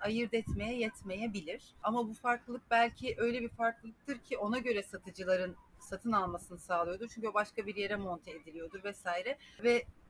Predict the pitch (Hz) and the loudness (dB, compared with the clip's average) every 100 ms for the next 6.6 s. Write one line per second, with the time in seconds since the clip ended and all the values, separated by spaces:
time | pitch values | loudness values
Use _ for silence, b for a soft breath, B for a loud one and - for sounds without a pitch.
0 | - - 190 254 285 233 240 - 208 185 | -14 -6 2 4 6 4 2 0 2 2
1 | 190 196 233 233 220 240 220 214 214 208 | 0 -4 2 2 2 -2 -6 -2 0 0
2 | 214 247 233 196 - 196 175 226 214 202 | 2 4 4 0 -6 -14 -2 -2 4 4
3 | 202 220 - 226 214 196 165 147 - - | 4 -4 0 6 6 6 2 -2 -8 -8
4 | 233 214 190 190 185 - 208 196 196 190 | -4 -2 0 -2 -2 -2 -2 0 -4 -2
5 | 185 190 - 214 185 165 151 - - 180 | -4 -4 -2 2 2 2 -2 -10 -10 -6
6 | 180 190 185 190 190 220 | -2 -2 -4 -4 0 -2